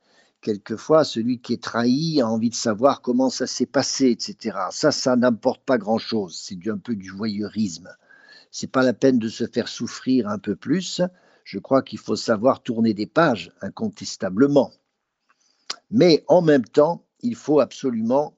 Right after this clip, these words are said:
parler pour se pardonner, parce que la réconciliation va venir d'un double mouvement. Celui qui a été dans l'adultère doit demander pardon,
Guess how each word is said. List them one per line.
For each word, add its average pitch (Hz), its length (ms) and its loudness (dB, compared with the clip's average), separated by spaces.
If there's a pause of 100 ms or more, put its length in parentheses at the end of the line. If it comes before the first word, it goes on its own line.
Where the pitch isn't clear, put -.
(120)
parler 131 600 -2 (260)
pour 139 180 -4
se - 160 -6
pardonner, 110 760 -2 (540)
parce 113 220 -4
que 143 120 0
la 127 200 4
réconciliation 131 1300 -2
va 113 260 2
venir 135 680 -2
d'un 117 240 2
double 127 480 2
mouvement. 131 600 4 (960)
Celui 160 460 2
qui 143 120 4
a 135 40 8
été 139 240 4
dans 123 140 4
l'adultère 123 720 2
doit 104 220 2
demander 135 580 2
pardon, 117 640 -4